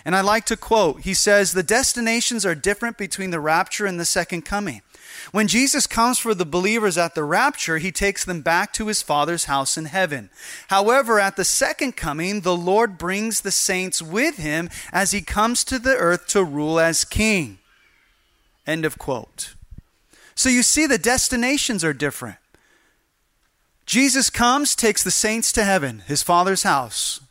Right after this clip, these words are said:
There are many mansions there. After the Great Tribulation, the second coming of Christ, Jesus comes with the church to the earth, where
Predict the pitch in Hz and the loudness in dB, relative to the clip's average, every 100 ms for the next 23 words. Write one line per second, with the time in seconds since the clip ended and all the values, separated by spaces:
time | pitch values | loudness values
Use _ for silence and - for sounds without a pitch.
0 | _ 147 147 147 180 196 180 170 160 139 | _ 0 0 0 -2 0 -2 -2 -4 -8
1 | 113 120 95 - _ _ _ _ _ - | -8 -10 -14 -20 _ _ _ _ _ -16
2 | - 214 247 247 220 180 220 226 220 196 | -2 0 2 0 -2 2 2 2 -2 0
3 | 202 202 190 208 170 - 220 202 - 196 | 2 4 2 0 0 2 0 -2 -2 -2
4 | 190 180 - 202 202 160 175 202 185 - | 0 -2 2 2 2 -2 -2 -2 -2 -2
5 | 214 196 175 160 220 202 190 - 156 160 | 2 2 0 0 -2 -2 -6 -2 0 0
6 | - - - - - 226 214 170 160 165 | -2 -10 -14 -6 0 0 0 0 0 0
7 | 151 160 190 202 | -2 2 4 4